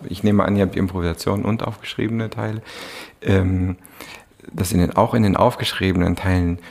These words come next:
du dir sehr viel Freiheit nimmst in der Interpretation in dem Moment. Also ich glaube, nicht nur Improvisation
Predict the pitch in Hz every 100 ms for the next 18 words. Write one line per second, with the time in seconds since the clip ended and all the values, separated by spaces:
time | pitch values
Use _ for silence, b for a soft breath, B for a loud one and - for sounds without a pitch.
0 | - 95 90 90 90 95 - 95 - 85
1 | 82 85 85 - - 123 - - - _
2 | 92 87 85 - - - - _ - 90
3 | 87 92 80 95 - 92 90 - 107 104
4 | 80 78 - B B B 87 85 90 87
5 | 85 87 82 78 - 90 90 92 90 -
6 | 95 98 104 - 120 107 107 101 98 95
7 | 101 101 92